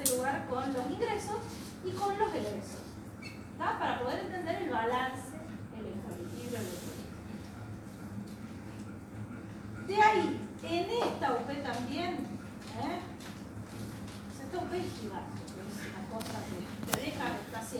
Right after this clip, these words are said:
ah, tirado en el suelo. Bueno, en esta U P también tenemos va-, dos temas de la histología, pero que son revisión del año pasado, o sea, del año pasado para los que este año hicieron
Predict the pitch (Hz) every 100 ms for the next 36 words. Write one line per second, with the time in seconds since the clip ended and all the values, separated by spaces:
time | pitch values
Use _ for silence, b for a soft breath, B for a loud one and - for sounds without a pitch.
0 | - - - 202 - 185 - - - 254
1 | 254 262 240 208 - 254 240 240 247 -
2 | 208 - - - - - - 285 320 453
3 | 427 370 330 349 339 359 359 - 330 311
4 | 277 269 311 - - - - - - -
5 | - 339 359 - 370 415 403 370 359 339
6 | 349 277 269 254 247 240 247 233 233 220
7 | - 240 202 202 - - - - - 302
8 | 277 - - - 349 320 294 - 302 302
9 | 277 247 233 - - 427 - - - -
10 | - - 349 - - - - - - -
11 | - - - - - - - - - -
12 | 254